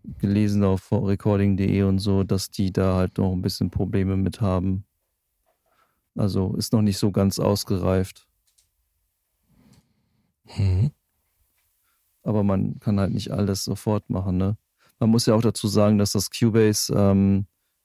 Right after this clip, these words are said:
Speaker 1: zehn ja nicht, nicht das Cubase zehn ist, sondern mittlerweile ja seit Release-Tag zehn null fünf. Also sie haben halt schon ein paar Sachen gefixt.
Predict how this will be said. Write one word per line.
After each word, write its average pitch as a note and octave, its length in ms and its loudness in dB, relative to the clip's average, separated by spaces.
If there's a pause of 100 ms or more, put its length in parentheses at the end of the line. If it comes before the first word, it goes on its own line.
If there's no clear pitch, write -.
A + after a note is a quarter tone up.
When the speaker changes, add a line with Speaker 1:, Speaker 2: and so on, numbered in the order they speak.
(200)
Speaker 1:
zehn A#2 380 2
ja A2+ 100 4
nicht, A2 220 4
nicht A2+ 400 2
das - 360 -2
Cubase G#2 360 2
zehn A#2 200 2
ist, A#2+ 260 0
sondern G#2 280 2
mittlerweile G#2 800 0
ja G2+ 240 0 (320)
seit A2 280 0
Release-Tag G#2+ 720 0
zehn A2 280 0
null G2+ 160 2
fünf. G#2+ 280 0
Also G2 200 -2
sie G2 160 0
haben G#2 160 2
halt G2 180 0
schon G2+ 380 0 (480)
ein - 60 -14
paar A2+ 200 0
Sachen A2 300 0
gefixt. - 600 -4